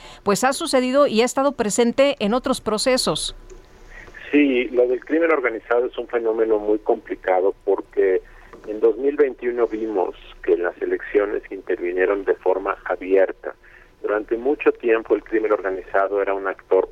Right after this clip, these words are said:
Speaker 2: pasivo, observante de las elecciones. Una vez que había candidatos ganadores iban y los, los extorsion-,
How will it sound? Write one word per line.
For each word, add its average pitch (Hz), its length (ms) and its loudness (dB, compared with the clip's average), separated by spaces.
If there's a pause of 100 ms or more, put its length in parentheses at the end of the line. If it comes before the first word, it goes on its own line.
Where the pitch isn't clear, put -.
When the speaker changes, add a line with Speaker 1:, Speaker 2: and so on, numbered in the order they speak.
Speaker 2:
pasivo, 120 760 0
observante 95 840 -2
de 101 100 2
las 87 220 -2
elecciones. 90 640 -4 (480)
Una 123 200 0
vez 117 160 2
que - 120 -2
había 101 240 0
candidatos 95 720 -2
ganadores 90 540 2 (100)
iban 107 500 0
y 90 60 -8
los, 80 220 -4 (640)
los - 180 -4
extorsion-, - 520 -4